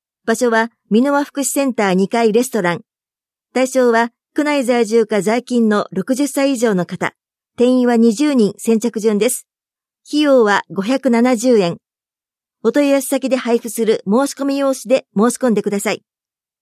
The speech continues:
持ち物は健康保険証など本人確認できるものです。お問い合わせ先、申し込み先は、美濃和高齢者在宅サービスセンター。電話五六零三の二二四五番です。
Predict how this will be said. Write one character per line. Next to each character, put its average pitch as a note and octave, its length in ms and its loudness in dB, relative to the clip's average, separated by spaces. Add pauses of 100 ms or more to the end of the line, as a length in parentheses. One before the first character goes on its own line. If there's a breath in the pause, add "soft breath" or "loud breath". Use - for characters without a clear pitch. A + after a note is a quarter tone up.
(200)
持 A3+ 140 0
ち C#4+ 100 -6
物 C#4+ 240 0
は G#3 220 0 (200)
健 C4+ 180 2
康 C#4+ 220 -2
保 C4+ 80 -4
険 C4 240 -2
証 B3+ 240 2
な B3+ 140 0
ど G#3 200 -2 (120)
本 C#4 220 -2
人 D4 180 -4
確 C#4+ 220 -2
認 A3 180 4
で G3 100 2
き C4 120 -2
る A3 100 2
も F#3+ 100 2
の G3+ 120 2
で F3+ 100 -4
す。 - 180 -14 (640)
お A3+ 80 -2
問 C#4+ 180 2
い C4+ 60 4
合 C4+ 40 4
わ C4 60 0
せ - 100 -8
先、 A#3 440 -2
申 A#3+ 200 2
し C4+ 60 -10
込 B3+ 100 0
み B3 100 4
先 A#3 240 -2
は、 A3 200 0 (260)
美 G#3+ 100 4
濃 C4+ 160 4
和 B3+ 300 2
高 C#4 180 2
齢 C#4+ 220 0
者 F3+ 240 -2
在 A#3+ 220 0
宅 C4+ 180 -4
サ C4 120 -2
ー C4 60 0
ビ B3 100 -2
ス - 80 -6
セ B3 140 2
ン A3 60 2
タ D#3+ 340 -2 (540)
ー。 F#3+ 40 -8
電 A3+ 200 4
話 G#3+ 200 2 (160)
五 B3+ 260 2
六 C#4+ 240 -2
零 B3 180 2
三 A#3+ 300 0
の F#3 260 0
二 A#3+ 260 2
二 C#4+ 240 0
四 A#3 200 4
五 B3 180 4
番 G3+ 180 0
で E3 140 -2
す。 - 180 -8